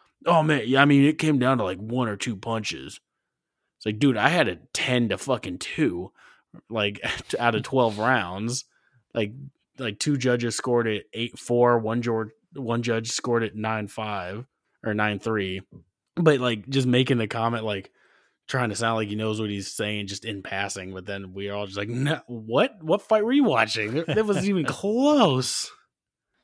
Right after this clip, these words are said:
Speaker 1: Yeah, so Mayweather,
Speaker 2: close.
Speaker 1: Jake, or Mayweather,
Speaker 2: <laughs>
Speaker 1: Logan Paul. <sighs> I'm not gonna pay to watch it. If I
Speaker 2: Yeah,
Speaker 1: end
Speaker 2: it
Speaker 1: up
Speaker 2: might
Speaker 1: in
Speaker 2: be
Speaker 1: a
Speaker 2: on somewhere. We're, if we're going out, it'll be on. We're going out. That it's on June sixth.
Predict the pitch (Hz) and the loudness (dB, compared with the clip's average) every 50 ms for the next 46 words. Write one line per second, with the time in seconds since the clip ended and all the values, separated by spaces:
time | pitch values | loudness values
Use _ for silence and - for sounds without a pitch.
0 | _ _ _ _ 127 127 113 104 101 - 123 113 110 110 110 104 101 - - - | _ _ _ _ 0 0 2 2 2 2 2 2 2 2 0 -2 -6 -10 -14 -20
1 | _ _ _ _ _ _ _ _ _ _ _ _ _ _ _ _ - 120 139 147 | _ _ _ _ _ _ _ _ _ _ _ _ _ _ _ _ -4 0 2 2
2 | 147 143 139 135 131 127 117 107 - 107 104 95 92 135 131 131 117 - _ _ | 4 4 4 4 4 2 0 0 -4 -8 -8 -4 0 0 0 0 -2 -6 _ _
3 | _ - 123 123 113 110 113 120 127 123 120 120 117 120 117 113 113 113 107 - | _ -10 -8 -6 -4 -4 -2 -2 -2 0 0 0 0 0 0 0 -2 -2 -4 -8
4 | - - 175 - - _ 139 - _ _ _ _ _ _ _ _ _ - - 117 | -10 -12 -12 -12 -14 _ -20 -20 _ _ _ _ _ _ _ _ _ -4 0 0
5 | 113 110 107 98 - - 101 101 101 98 98 101 101 - - _ _ _ _ _ | 2 2 2 0 -2 -2 -2 -2 -2 -2 -2 -4 -6 -8 -12 _ _ _ _ _
6 | _ _ _ _ _ _ _ - - - - 135 - - 135 151 139 131 131 123 | _ _ _ _ _ _ _ -2 0 0 0 0 0 2 4 6 6 6 6 4
7 | - 104 92 - - - 95 92 98 104 98 95 95 101 110 107 - 117 117 - | 2 -2 -2 -4 -4 -2 0 2 2 2 2 0 0 -2 -2 -2 -2 -4 -4 -6
8 | - - _ _ _ _ _ _ _ _ - 101 104 107 110 - 98 104 113 117 | -8 -14 _ _ _ _ _ _ _ _ -8 -2 0 0 0 0 -2 -2 0 2
9 | 120 120 131 117 113 110 110 117 120 135 135 135 127 110 110 107 - 117 113 120 | 2 2 2 0 -2 -2 -2 -4 -6 -6 -8 -8 -12 -12 -12 -14 -14 -12 -12 -12
10 | 123 123 - 139 123 107 113 131 143 175 165 131 107 113 120 120 101 104 104 110 | -12 -10 -10 -10 -10 -8 -8 -8 -6 -6 -6 -6 -4 -4 -6 -6 -6 -8 -10 -12
11 | 101 104 101 107 107 98 95 98 98 98 _ _ _ _ _ _ _ _ _ - | -12 -10 -10 -10 -10 -10 -12 -16 -18 -20 _ _ _ _ _ _ _ _ _ -12
12 | 110 110 117 120 120 110 104 110 117 113 - 208 202 - - 123 120 120 113 98 | -10 -6 -6 -4 -4 -4 -4 -4 -6 -6 -6 -8 -8 -6 -4 -4 -4 -4 -4 -4
13 | 110 110 101 95 - 120 110 101 - - - | -6 -6 -6 -8 -8 -8 -8 -8 -10 -16 -20